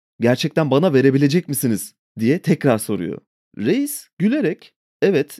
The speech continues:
istediğin kadar toprağa çevir. Hepsi senin." diyor. Pahom'un o gece gözüne uyku zar zor giriyor. Kendince planlar yapıyor. "Saatte şu kadar alan çevirsem,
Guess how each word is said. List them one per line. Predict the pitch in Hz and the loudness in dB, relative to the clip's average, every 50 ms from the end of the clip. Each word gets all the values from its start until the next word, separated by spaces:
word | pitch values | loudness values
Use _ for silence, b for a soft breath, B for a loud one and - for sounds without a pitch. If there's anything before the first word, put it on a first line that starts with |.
| - - | -8 -6
istediğin | 139 - - 170 165 208 185 | -6 -2 0 0 0 0 0
kadar | - 135 123 165 190 | 0 0 0 0 0
toprağa | - - 156 147 - - 156 160 160 | 0 -2 -4 -2 -2 -2 -2 -2 -2
çevir. | - - 147 127 117 101 - - - _ _ _ | 0 0 0 0 0 -2 -6 -8 -20 _ _ _
Hepsi | - 202 262 - - - 180 | 0 0 0 -2 -6 -8 -4
senin." | - 151 139 131 120 107 92 | -2 0 0 0 -2 -4 -6
diyor. | 90 - - - _ _ _ _ _ _ - | -8 -8 -10 -12 _ _ _ _ _ _ -8
Pahom'un | - 139 151 160 151 123 107 104 123 175 - _ - | -6 -2 0 2 2 2 0 -2 -4 -6 -8 _ -2
o | - 135 139 | 0 0 2
gece | 131 127 104 92 101 107 139 147 | 2 2 2 2 -2 -4 -4 -4
gözüne | 131 120 131 123 110 120 127 147 | 0 0 0 0 0 -2 -4 -2
uyku | 160 147 135 139 - - | -2 -2 -4 -4 -6 -8
zar | 160 127 143 160 165 147 | -4 -2 0 0 0 0
zor | 117 113 113 104 95 | -2 -2 -4 -4 -4
giriyor. | 95 101 95 90 80 71 - _ _ _ _ _ _ - | -6 -8 -8 -8 -8 -8 -12 _ _ _ _ _ _ -12
Kendince | - 196 214 254 269 294 277 294 302 | -8 -8 -6 -6 -4 -6 -4 -6 -6
planlar | 294 - 220 233 233 233 240 254 254 233 | -4 -4 -2 -2 -2 -2 -2 -2 0 0
yapıyor. | 190 139 - - 107 92 - - - _ _ _ _ _ - | 0 0 0 -2 -6 -6 -6 -10 -16 _ _ _ _ _ -16
"Saatte | - - - 92 95 104 - - 156 | -10 -4 -2 -2 -2 -2 -2 -4 -4
şu | - 202 | -4 -2
kadar | - 185 156 139 147 | 0 0 2 2 2
alan | 135 127 123 117 110 | 2 2 2 0 0
çevirsem, | 101 - 117 104 104 95 95 - 90 82 76 | -2 -4 -2 -2 -2 -4 -6 -8 -10 -10 -10